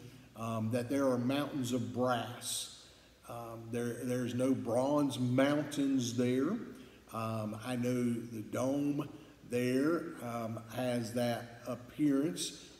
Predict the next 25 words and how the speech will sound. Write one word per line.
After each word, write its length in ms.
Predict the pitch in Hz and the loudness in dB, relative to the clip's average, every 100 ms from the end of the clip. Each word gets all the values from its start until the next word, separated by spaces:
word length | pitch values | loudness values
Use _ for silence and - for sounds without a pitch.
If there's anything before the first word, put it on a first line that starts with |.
| - | -4
but 280 | 127 - | -4 -2
not 200 | 160 208 | 0 6
a 40 | 160 | 6
mountain, 680 | 139 185 247 - 104 180 254 - | 6 2 0 -2 -8 -6 -6 -6
and 140 | 135 135 | 0 2
not 220 | 147 147 | 2 0
two 280 | - 220 151 | 2 8 8
of 80 | 127 | 6
them 140 | 131 | 2
by 140 | 120 | 2
any 200 | 123 151 | 2 2
means. 480 | 135 131 120 110 - - - - - - - | 4 2 0 -4 -10 -12 -16 -20 -20 -20 -6
And 160 | 151 143 | -4 0
so 340 | 160 151 147 | 2 4 2
the 280 | 143 139 147 | 2 -2 -2
idea 480 | 196 233 190 185 160 | 0 0 2 4 4
of 80 | |
this 160 | 135 135 | 2 0
brass 640 | 120 123 147 156 151 - - | 0 0 2 2 0 -2 -4
or 80 | 123 | -4
bronze 760 | 110 120 135 135 123 117 131 117 | -2 0 2 2 0 0 -2 0
being 300 | 120 123 120 | 0 0 2
used 260 | 131 120 | 2 0
in 80 | 117 | -2
Scripture 440 | - 156 135 - | -2 -2 -2 -2